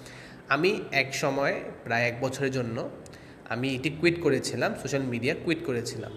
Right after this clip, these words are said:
কোনো একদিন আমি সম্পূর্ণ গল্পটি একদিন আমি এই audio সেশনে share করব। সুতরাং আজকে এই পর্বটা শেষ করছি। ধন্যবাদ শোনার জন্য।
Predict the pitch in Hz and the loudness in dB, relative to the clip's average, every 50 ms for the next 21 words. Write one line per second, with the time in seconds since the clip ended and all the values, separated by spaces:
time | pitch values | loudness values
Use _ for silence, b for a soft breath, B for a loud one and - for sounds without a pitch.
0 | - - - - - - - 160 165 165 156 - - 156 180 170 156 139 143 180 | -12 -14 -16 -16 -16 -4 0 4 6 6 6 4 4 2 2 2 2 2 2 0
1 | 220 233 - - 147 143 147 151 160 160 156 156 139 120 127 127 123 127 147 143 | -2 -2 -2 -2 -2 -2 -2 -2 -2 0 0 0 2 4 4 2 4 2 -2 0
2 | - 196 175 135 127 131 151 143 127 117 127 170 - - 127 123 117 117 113 131 | 2 2 2 2 0 -2 -2 -2 -2 -2 -2 -4 -4 -2 -2 0 0 -2 -2 -2
3 | 120 123 113 123 127 131 180 233 330 - B B B B B B - - 180 170 | -4 -2 -2 -2 -2 0 0 -2 -2 -4 B B B B B B -2 4 6 6
4 | 135 120 - 110 104 104 107 107 - 147 160 170 175 175 175 170 - 131 - - | 6 6 2 -2 -4 -4 -4 -6 -4 0 2 4 4 4 4 2 0 -2 -4 2
5 | - 160 160 160 160 151 151 147 143 156 - 165 147 - - - - 156 - - | 6 6 6 6 6 2 2 0 0 0 0 0 -2 0 -2 -2 -2 -2 0 0
6 | 175 147 139 131 135 143 143 147 143 - 147 143 147 143 139 156 160 160 165 185 | 2 2 2 2 2 2 2 2 2 0 0 -2 -2 0 0 0 0 2 2 2
7 | 196 220 233 | 0 0 -2